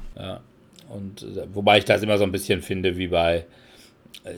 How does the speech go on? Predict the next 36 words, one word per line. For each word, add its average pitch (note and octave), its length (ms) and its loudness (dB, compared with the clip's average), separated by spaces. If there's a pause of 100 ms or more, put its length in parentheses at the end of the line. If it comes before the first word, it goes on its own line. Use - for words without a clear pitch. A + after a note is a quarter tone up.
(160)
dieses, F2 460 -10
bei E2+ 160 -4
diesem E2+ 240 -10
Traumspiel F2 640 -4
dann E2+ 160 -2
eben, F2+ 280 -8
<laughs> - 60 -18
dass G#2 140 -8
man G2 100 -4
zum F#2+ 160 -10
Schluss G2+ 180 -14
noch G2 80 -14
die G2 120 -18
Geschichte B2+ 380 -10
erzählt, A2+ 340 -6
aber E2 180 -4 (480)
ja, D2 260 -12 (520)
letzten G2+ 320 -6
Endes F#2+ 560 -2 (600)
ist C#3 160 -2
es B2+ 160 -8
eine A2+ 100 -4
Sache, G#2+ 340 -4
wo G2 160 -2
es - 300 -10
anders G#2 260 -6
als - 260 -10
bei E2+ 680 -10
Agent F#2+ 260 -12
Undercover G2 640 -4 (400)
für G#2 240 -6
die, G2 420 -2 (380)
die F#2+ 160 -2
reinen G#2 480 0
Herzens G2 600 -8
sind, F#2+ 360 -4